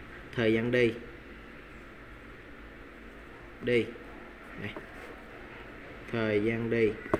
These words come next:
cộng thời gian về cộng thời gian gì nữa? Thời gian nghỉ là nhiêu? Là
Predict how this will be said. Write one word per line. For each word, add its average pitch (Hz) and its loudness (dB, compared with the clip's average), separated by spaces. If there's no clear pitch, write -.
cộng 110 4
thời 113 6
gian 120 6
về 101 2
cộng 113 4
thời 120 6
gian 131 8
gì 123 8
nữa? 113 4
Thời 110 6
gian 123 6
nghỉ 98 4
là 110 4
nhiêu? 131 8
Là 107 2